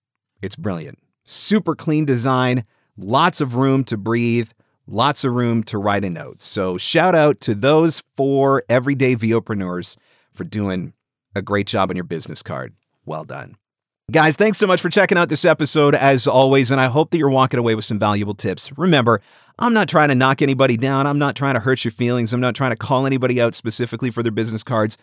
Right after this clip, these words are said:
but I do want you to be able to make the best first impression possible. And so I do want you to have a well-designed business card that is going to make that impression. If you haven't had it professionally designed,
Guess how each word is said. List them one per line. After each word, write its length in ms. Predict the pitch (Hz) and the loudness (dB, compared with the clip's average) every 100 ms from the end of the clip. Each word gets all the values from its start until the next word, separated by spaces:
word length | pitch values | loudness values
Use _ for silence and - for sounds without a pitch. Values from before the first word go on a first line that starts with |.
| _ _ | _ _
but 140 | - 160 | -2 0
I 80 | |
do 460 | 156 104 143 165 120 | 0 0 4 4 4
want 340 | 110 120 127 | 2 2 0
you 100 | 117 | 0
to 60 | 117 | 0
be 120 | 113 | 2
able 120 | 110 | 0
to 80 | 107 | 0
make 160 | 104 101 | -2 -6
the 80 | 95 | -8
best 460 | 87 104 107 - _ | -4 -4 -4 -8 _
first 320 | - 95 - | -6 -6 -6
impression 480 | 92 - 92 - 87 | -8 -6 -6 -6 -10
possible. 640 | - 87 - 87 71 65 _ _ _ _ | -6 -6 -4 -8 -12 -16 _ _ _ _
And 120 | 85 92 | -8 -2
so 160 | 123 | 0
I 100 | 113 | 0
do 340 | 113 - 151 120 | 0 2 4 4
want 240 | 117 113 | 2 0
you 60 | 110 | -2
to 60 | |
have 200 | 101 110 | 0 -2
a 40 | 90 | -2
well-designed 720 | 90 113 117 117 117 110 101 | 0 0 2 0 0 -2 -2
business 300 | 107 101 104 | -2 -4 -6
card 280 | - 98 92 | -4 -4 -4
that 80 | 98 | -6
is 100 | - | -6
going 460 | 110 101 101 101 | -4 -2 -2 -4
to 120 | - | -4
make 360 | 90 90 90 92 | -4 -4 -4 -6
that 420 | - 95 90 87 - | -10 -6 -4 -6 -8
impression. 720 | 85 80 92 85 - 71 - _ _ - | -12 -8 -8 -6 -8 -10 -14 _ _ -14
If 160 | 90 | -10
you 100 | 90 | -8
haven't 360 | - 117 135 151 | -4 -2 -2 -2
had 220 | 110 127 | 0 0
it 100 | 127 | 0
professionally 640 | 113 - 120 - 117 113 113 | -4 -2 -2 -2 -2 -2 -2
designed, 540 | 117 104 104 104 101 | -4 -2 -2 -2 -4